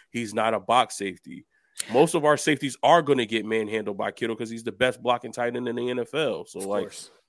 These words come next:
Speaker 1: that, to me, that, that doesn't make sense. And again, it goes back to playing people out of position. You got a,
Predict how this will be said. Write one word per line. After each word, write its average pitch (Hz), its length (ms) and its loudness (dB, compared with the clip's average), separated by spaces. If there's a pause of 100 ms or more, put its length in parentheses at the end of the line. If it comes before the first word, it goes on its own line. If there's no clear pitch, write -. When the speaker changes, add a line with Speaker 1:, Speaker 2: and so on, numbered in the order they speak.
(380)
Speaker 1:
that, 127 260 2
to 131 120 2
me, 139 200 0
that, 131 280 0
that 123 200 2
doesn't 127 280 0
make 113 180 -6
sense. 120 280 -2
And 107 120 -6
again, 107 240 -4
it 113 100 -2
goes 113 220 -2
back 120 280 -2
to 104 200 -6 (420)
playing 120 320 2
people 117 400 -4
out 107 160 2
of - 80 -8
position. 107 520 -4
You 107 120 -8
got 110 260 -2 (500)
a, 110 280 2